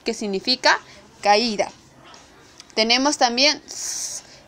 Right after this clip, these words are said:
que significa que está dormido. Splash, algo que cae en el agua, entre otros. Son los más conocidos, ¿perfecto? También un dato muy importante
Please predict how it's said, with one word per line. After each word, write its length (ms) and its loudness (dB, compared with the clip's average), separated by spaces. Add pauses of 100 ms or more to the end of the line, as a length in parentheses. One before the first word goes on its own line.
(140)
que 140 0
significa 460 0
que 80 -2
está 300 2
dormido. 920 -2 (840)
Splash, 680 2 (480)
algo 480 4
que 160 -2
cae 680 4
en 220 -6
el 180 2
agua, 320 0 (220)
entre 420 -2
otros. 320 -6
Son 160 0
los 120 4
más 300 4
conocidos, 680 -4
¿perfecto? 580 2 (1300)
También 480 4
un 200 4
dato 280 4
muy 200 2
importante 720 0